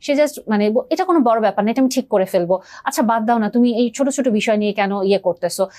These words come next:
বা তুমি এরকম সিলি ব্যাপার নিয়ে কেন লেগে থাকো, পড়ে থাকো, এগুলো কোনো ব্যাপার হলো,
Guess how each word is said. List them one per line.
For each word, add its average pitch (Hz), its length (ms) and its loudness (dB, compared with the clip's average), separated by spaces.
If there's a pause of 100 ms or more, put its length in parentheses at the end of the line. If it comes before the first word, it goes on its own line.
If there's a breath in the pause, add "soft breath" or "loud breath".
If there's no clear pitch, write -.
(140 loud breath)
বা 208 80 0
তুমি 269 200 2
এরকম 262 180 0
সিলি 269 320 2
ব্যাপার 208 340 0
নিয়ে 214 120 0
কেন 208 200 0
লেগে 190 240 2
থাকো, 196 240 -4
পড়ে 202 260 0
থাকো, 202 280 -4 (220 loud breath)
এগুলো 302 220 2
কোনো 285 160 2
ব্যাপার 226 340 0
হলো, 240 240 2